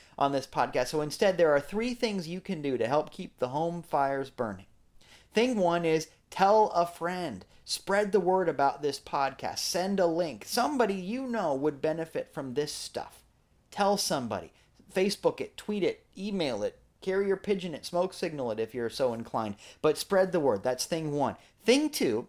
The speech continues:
is go wherever you're listening to this podcast, iTunes, SoundCloud, Stitcher, so on and so forth.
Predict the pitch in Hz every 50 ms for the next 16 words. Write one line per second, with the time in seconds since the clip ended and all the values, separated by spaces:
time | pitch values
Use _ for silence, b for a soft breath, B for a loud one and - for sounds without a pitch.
0 | _ - 156 156 143 143 139 160 160 180 214 226 214 208 190 165 175 180 175 190
1 | 175 160 151 143 139 147 165 - - - 226 208 208 208 202 - 196 160 156 160
2 | - - - 170 139 127 123 - - - - - - - - 113 120 127 127 -
3 | - 135 131 131 120 - - 123 123 123 123 - 131 113 117 113 117 - - 127
4 | 113 - - - 117 110 - - 117 113 117 117 113 - - 123 - 123 110 104